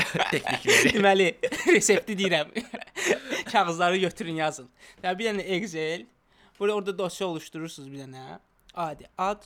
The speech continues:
Speaker 2: gün, e, gün nədir? Ay, gün, bir də ki, e, tamamlanıb, tamamlanmadı. Yəni durum, vəziyyət kontrolü. Eləyirsiniz onu, Excel-də düzəltdirirsiniz. Daha düzəldirsiniz.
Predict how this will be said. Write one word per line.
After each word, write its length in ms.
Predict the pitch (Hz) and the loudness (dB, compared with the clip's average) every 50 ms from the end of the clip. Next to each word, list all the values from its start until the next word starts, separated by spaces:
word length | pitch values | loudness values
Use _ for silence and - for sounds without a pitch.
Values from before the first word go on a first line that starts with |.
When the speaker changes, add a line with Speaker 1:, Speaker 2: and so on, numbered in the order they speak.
| - _ - | -20 _ -10
Speaker 2:
gün, 240 | 190 180 180 180 - | -6 -6 -6 -6 -8
e, 180 | 170 175 170 165 | -10 -10 -10 -12
gün 280 | 156 - 180 190 196 | -12 -12 -12 -10 -10
nədir? 180 | 190 147 - - _ _ _ _ _ _ _ _ _ _ _ _ _ | -12 -12 -14 -20 _ _ _ _ _ _ _ _ _ _ _ _ _
Ay, 300 | - 170 185 202 214 190 | -2 0 0 0 -4 -6
gün, 320 | - - 180 175 196 214 208 - | -10 -8 -8 -6 -6 -8 -10 -10
bir 100 | 185 165 | -8 -8
də 160 | 170 170 - | -8 -8 -8
ki, 280 | - - 226 220 - - - | -12 -14 -14 -14 -14 -14 -12
e, 100 | 170 165 151 147 143 139 139 139 135 - _ _ _ _ | -12 -10 -10 -10 -12 -12 -12 -14 -16 -18 _ _ _ _
tamamlanıb, 540 | - 190 180 165 160 160 160 160 165 175 175 | -8 -6 -4 -4 -4 -4 -6 -6 -8 -8 -8
tamamlanmadı. 540 | - 160 151 147 156 156 151 139 131 147 160 | -10 -10 -10 -10 -10 -10 -10 -12 -12 -12 -12
Yəni 180 | 165 151 143 143 | -10 -12 -12 -12
durum, 240 | - 151 151 147 147 143 | -12 -12 -12 -12 -12 -12
vəziyyət 500 | 147 143 139 - 160 147 - - - - - - | -12 -14 -12 -12 -12 -12 -12 -16 -20 -20 -20 -18
kontrolü. 440 | - 156 147 139 - 156 139 127 - _ _ _ - - _ _ _ _ _ _ _ | -16 -16 -16 -14 -16 -18 -18 -18 -20 _ _ _ -20 -20 _ _ _ _ _ _ _
Eləyirsiniz 580 | - 196 196 202 214 240 233 - - 180 190 202 | -6 -4 -4 -4 -6 -8 -8 -8 -10 -8 -8 -8
onu, 180 | 190 160 143 | -10 -10 -10
Excel-də 380 | 143 160 190 175 175 165 180 196 | -12 -12 -10 -10 -10 -10 -10 -10
düzəltdirirsiniz. 800 | 175 180 175 - _ 175 160 165 175 - - 139 139 180 - - _ _ _ _ - | -10 -10 -12 -12 _ -12 -12 -12 -12 -14 -14 -14 -16 -16 -18 -20 _ _ _ _ -12
Daha 140 | 143 180 202 165 | -10 -10 -8 -8
düzəldirsiniz. 800 | 170 165 160 165 156 151 151 170 170 - - 143 147 170 - | -6 -4 -2 -2 -2 -2 -4 -6 -10 -10 -14 -14 -16 -16 -16